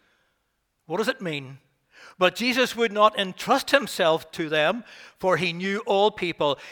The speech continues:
He did not need any testimony about mankind, for he knew what was in each person. These people believed in a man who did signs,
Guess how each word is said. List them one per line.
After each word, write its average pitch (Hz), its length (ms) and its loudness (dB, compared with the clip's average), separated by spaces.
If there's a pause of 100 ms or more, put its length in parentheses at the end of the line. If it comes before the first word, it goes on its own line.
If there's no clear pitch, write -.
He 202 100 -4
did 196 200 2
not 190 220 2
need 190 260 -2
any 226 240 0
testimony 214 760 0
about 190 420 -2
mankind, 165 680 -4 (460)
for 170 260 0
he 156 180 -6
knew 185 520 0
what 165 320 0
was 170 220 -8
in 160 380 -4
each 147 420 -10
person. 139 360 -8 (220)
These 254 180 -8
people 185 340 -4
believed 151 460 -2
in 151 80 -8
a 135 40 -10
man 143 260 -8
who 135 100 -14
did 123 200 -12
signs, 139 880 -16